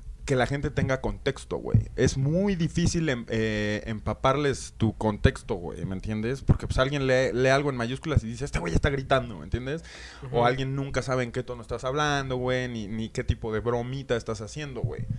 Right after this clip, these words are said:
Speaker 2: Sí.
Speaker 1: Entonces, mi tweet decía, güey, que deberían vacunar a Obrador, güey. Fue el día que, que no llegaron las no sé cuántas vacunas, güey.
Speaker 2: Sí. Que ahorita ya acaban de anunciar que van a llegar veinticinco millones de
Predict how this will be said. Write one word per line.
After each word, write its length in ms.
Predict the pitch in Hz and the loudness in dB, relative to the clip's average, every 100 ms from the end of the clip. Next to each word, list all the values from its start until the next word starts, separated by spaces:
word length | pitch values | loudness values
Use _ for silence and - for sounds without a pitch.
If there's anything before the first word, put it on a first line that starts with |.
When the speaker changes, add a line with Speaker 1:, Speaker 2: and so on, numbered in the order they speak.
| - | -6
Speaker 2:
Sí. 140 | 139 | -6
Speaker 1:
Entonces, 320 | 139 135 127 | -4 0 0
mi 100 | 156 | 0
tweet 220 | 151 165 147 | 4 4 6
decía, 460 | 160 - 190 156 | 4 4 4 4
güey, 340 | 131 131 143 - | 4 4 2 0
que 140 | 131 | 0
deberían 400 | 110 104 110 113 | 2 4 4 4
vacunar 440 | 123 - 107 107 110 | 2 2 2 6 8
a 60 | |
Obrador, 480 | 117 123 127 151 127 | 10 10 12 10 10
güey. 360 | 117 120 131 175 - - - - | 8 4 2 -6 -12 -18 -20 -14
Fue 180 | - 139 | 0 0
el 80 | 135 | 2
día 220 | 127 117 | 0 0
que, 320 | 110 98 87 - 104 - | -2 -6 -6 -8 -12 -8
que 120 | 110 | -6
no 160 | 107 120 | -4 -2
llegaron 460 | 113 107 110 101 | 0 0 0 -2
las 400 | 92 90 - - - - | -2 -2 -2 -6 -18 -12
no 120 | 107 | -10
sé 100 | - | -6
cuántas 420 | 107 104 98 92 | -6 -4 -4 -4
vacunas, 560 | - - 104 101 98 95 | -6 -6 -6 -4 -6 -2
güey. 240 | 98 110 - - | -2 -2 -8 -12
Speaker 2:
Sí. 80 | 131 127 - - - | -10 -10 -10 -12 -2
Que 80 | 165 | 2
ahorita 420 | 233 311 262 180 | 6 8 10 10
ya 280 | 170 196 208 | 10 12 10
acaban 340 | 185 185 190 | 8 6 6
de 40 | 151 | 4
anunciar 320 | 139 127 185 | 4 4 4
que 120 | 190 | 4
van 100 | 160 | 4
a 60 | 175 | 4
llegar 200 | 147 160 | 4 4
veinticinco 460 | 156 120 190 180 139 | 2 0 -2 -2 -2
millones 540 | 139 143 170 170 147 | 0 2 4 6 4
de 500 | 131 123 123 123 | 2 0 0 -2